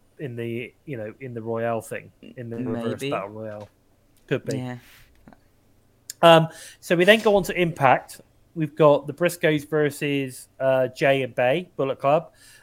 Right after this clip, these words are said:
Speaker 1: Um, I think we can safely say the Briscoes are gonna win that,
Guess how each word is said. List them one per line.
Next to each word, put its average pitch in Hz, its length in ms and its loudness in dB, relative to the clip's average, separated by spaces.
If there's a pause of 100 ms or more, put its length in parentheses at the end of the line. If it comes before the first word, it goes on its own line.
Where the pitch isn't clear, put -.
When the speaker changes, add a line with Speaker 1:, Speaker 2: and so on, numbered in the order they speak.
(120)
Speaker 1:
Um, 131 460 4
I 135 80 -6
think 147 220 -10
we 139 80 -10
can 131 160 -12
safely 156 440 -2
say 131 220 -4
the 120 80 -14
Briscoes 131 500 -8
are 117 40 -18
gonna 120 180 -12
win 127 240 -8
that, 156 260 -4